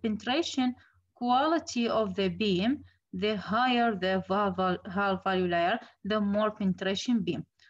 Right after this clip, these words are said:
Also نخلي ببالنا ال half، half value layer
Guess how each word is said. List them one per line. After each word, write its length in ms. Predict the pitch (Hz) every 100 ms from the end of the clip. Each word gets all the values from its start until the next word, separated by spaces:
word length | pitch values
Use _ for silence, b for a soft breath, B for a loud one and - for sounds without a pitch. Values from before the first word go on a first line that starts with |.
| b -
Also 340 | 247 262 - 320
نخلي 380 | 247 - 285 269
ببالنا 680 | 196 226 196 185 233 294
ال 120 | 214 190
half، 360 | 208 302 320 220 - -
half 300 | 196 247 247
value 240 | 214 202 190
layer 260 | 185 185